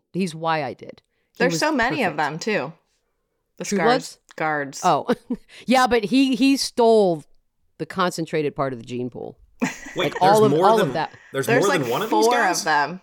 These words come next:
Speaker 2: Yeah.
Speaker 1: Yeah, the guy that plays the clown in It is a Skarsgård.
Speaker 3: Who's the one in Succession?
Speaker 1: That's Alexander Skar-, the one that came on last season,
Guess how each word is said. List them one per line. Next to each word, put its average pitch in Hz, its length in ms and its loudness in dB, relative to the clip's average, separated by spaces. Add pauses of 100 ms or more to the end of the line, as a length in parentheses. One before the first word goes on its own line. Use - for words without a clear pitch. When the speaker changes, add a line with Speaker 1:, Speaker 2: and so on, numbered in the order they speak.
(120)
Speaker 2:
Yeah. 180 340 0
Speaker 1:
Yeah, 208 240 2
the 180 140 -2
guy 233 220 2
that 285 140 0
plays 254 440 0
the 220 360 2
clown 220 500 2
in 175 140 2 (100)
It - 420 0 (320)
is 165 140 -2
a 151 40 -6
Skarsgård. 98 560 -8 (760)
Speaker 3:
Who's 208 200 -2
the 202 80 -2
one 202 200 -2
in 170 140 -2
Succession? 220 540 -6 (260)
Speaker 1:
That's 233 220 0
Alexander 160 400 0
Skar-, - 240 -10
the 208 80 2
one 233 160 4
that 226 120 -2
came 226 280 2
on 214 180 4
last 202 200 0
season, 233 380 0